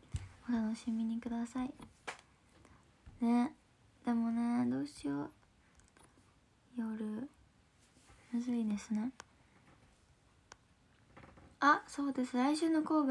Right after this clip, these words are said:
戸もね、よかったら見に来てください。オータムフェスティバルのやつがね、あるんですよ。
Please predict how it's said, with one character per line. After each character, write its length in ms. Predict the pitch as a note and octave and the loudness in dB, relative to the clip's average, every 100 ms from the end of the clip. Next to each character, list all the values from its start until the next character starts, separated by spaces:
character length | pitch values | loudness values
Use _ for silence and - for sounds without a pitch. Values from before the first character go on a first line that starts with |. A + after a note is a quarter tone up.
| B3 | 4
戸 60 | |
も 180 | A3 G#3+ | 2 0
ね、 200 | G#3+ A3+ - - - - - - | 0 -4 -8 -20 -20 -20 -12 -10
よ 80 | |
か 140 | B3 A3+ | -6 -6
っ 60 | G#3+ | -6
た 100 | - | -6
ら 140 | A3 A3 | -4 -2
見 120 | A3 | -2
に 180 | A3 A3 | -2 -4
来 120 | A#3+ | -8
て 140 | - | -8
く 80 | A#3 | -6
だ 120 | A3 | -6
さ 140 | A3+ A#3+ | -6 -4
い。 60 | A#3+ | 2
オ 140 | B3 | 2
ー 40 | |
タ 120 | B3+ C4 | 4 2
ム 100 | B3+ | 2
フ 80 | C4 | -2
ェ 40 | |
ス 60 | - | -4
テ 160 | A#3+ | -4
ィ 20 | |
バ 120 | A3 G#3+ | -2 0
ル 120 | G#3 | 0
の 120 | G#3+ - - - _ - | -2 -6 -20 -20 _ -6
や 80 | A#3 | -6
つ 180 | - | -4
が 100 | A3 | -2
ね、 240 | G3+ G3 G#3 _ - | 0 0 -4 _ -10
あ 100 | A#3 | 0
る 100 | A#3 | 2
ん 60 | G#3+ | 2
で 120 | G#3 | 0
す 180 | - A3+ | -4 -8
よ。 180 | C#4+ | -8